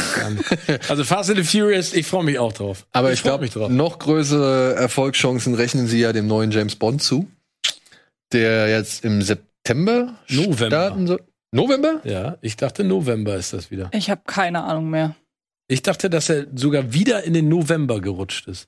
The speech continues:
Speaker 2: Oh Gott. Nochmal später.
Speaker 1: Aber
Speaker 2: Dreißigster September,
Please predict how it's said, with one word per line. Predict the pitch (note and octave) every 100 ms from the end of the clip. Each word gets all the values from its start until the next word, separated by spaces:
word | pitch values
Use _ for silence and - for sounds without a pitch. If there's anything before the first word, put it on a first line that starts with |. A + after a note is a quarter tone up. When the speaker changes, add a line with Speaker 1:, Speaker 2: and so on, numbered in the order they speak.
| _
Speaker 2:
Oh | A2
Gott. | - - - _ _ _ A2+
Nochmal | D3 - D#3+ D3
später. | - C#3 A2+ G2 - - - -
Speaker 1:
Aber | A#2 B2
Speaker 2:
Dreißigster | A#2 F3 A#3+ A#3 A3+
September, | G#3+ - G#3 D#3+